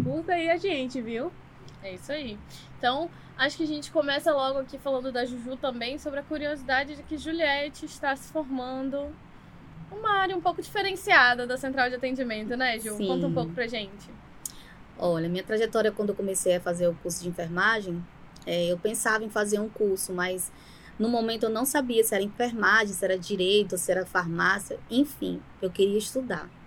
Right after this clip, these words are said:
Speaker 3: né? E aí, com a idade avançando, e eu fiquei parada por um bom tempo, né? Por, devido a trabalhar na academia à noite, então eu fiquei mais ou menos uns três anos querendo estudar e não conseguia. Falava com a minha coordenadora, "Mano, eu quero mudar de horário, porque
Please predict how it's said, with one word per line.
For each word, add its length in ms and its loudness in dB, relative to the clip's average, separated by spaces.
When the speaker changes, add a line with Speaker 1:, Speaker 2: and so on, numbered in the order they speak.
Speaker 3:
né? 260 2
E 120 2
aí, 280 6
com 100 2
a 100 4
idade 280 2
avançando, 880 2
e 160 0
eu 120 6
fiquei 300 6
parada 460 4
por 160 0
um 80 2
bom 220 2
tempo, 600 0
né? 440 -4
Por, 100 -4
devido 280 2
a 40 2
trabalhar 300 2
na 80 2
academia 680 2
à 320 -2
noite, 520 -2
então 280 0
eu 80 -2
fiquei 240 -4
mais 140 -4
ou 40 -6
menos 220 -6
uns 120 -4
três 380 2
anos 340 0
querendo 260 -2
estudar 580 0
e 20 -4
não 80 -6
conseguia. 760 -2
Falava 260 4
com 100 0
a 20 2
minha 160 2
coordenadora, 840 2
"Mano, 480 2
eu 60 4
quero 200 0
mudar 200 0
de 120 0
horário, 500 2
porque 240 -2